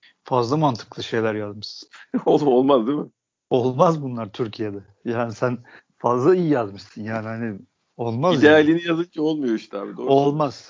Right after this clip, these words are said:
Speaker 1: Bunu kimse okumaz, dinlemez. Ki sen zaten aynı dergiden Beşiktaş yazılarını sertleştirdin diye,
Speaker 2: Evet.
Speaker 1: e, bir tepki alıp çıktın. E, şey, yani olmaz Türkiye'de bu.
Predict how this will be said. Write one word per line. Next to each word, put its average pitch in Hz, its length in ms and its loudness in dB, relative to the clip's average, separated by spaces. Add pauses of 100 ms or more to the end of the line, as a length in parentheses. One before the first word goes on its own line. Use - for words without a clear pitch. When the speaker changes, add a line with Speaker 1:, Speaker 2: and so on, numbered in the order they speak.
Speaker 1:
Bunu 139 220 -4
kimse 139 340 -2
okumaz, 139 500 2
dinlemez. 139 560 -2 (180)
Ki 254 140 -2
sen 214 220 2
zaten 214 400 2
aynı 196 340 -2
dergiden 156 520 -8 (140)
Beşiktaş - 640 -14
yazılarını 139 460 -6
sertleştirdin 147 880 -2
diye, 127 300 -6 (340)
Speaker 2:
Evet. 226 200 -10 (160)
Speaker 1:
e, 107 520 -8 (260)
bir 120 100 -14
tepki 143 380 0
alıp 131 260 2
çıktın. - 440 -10 (360)
E, - 40 -12 (720)
şey, 180 320 -2 (380)
yani 120 320 -4
olmaz 139 400 -2
Türkiye'de 113 520 -8
bu. 113 100 -20